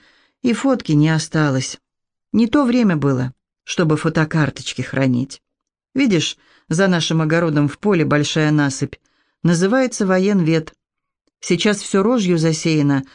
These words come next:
а в войну там жуткий бой шёл, много людей полегло.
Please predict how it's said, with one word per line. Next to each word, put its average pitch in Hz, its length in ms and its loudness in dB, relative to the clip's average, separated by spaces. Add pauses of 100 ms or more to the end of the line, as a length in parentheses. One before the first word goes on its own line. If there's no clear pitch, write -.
(200)
а 170 140 2
в 156 80 0
войну 180 380 2
там 165 240 0
жуткий 196 360 0
бой 185 280 2
шёл, 151 400 -2 (400)
много 196 340 2
людей 165 320 2
полегло. 147 600 0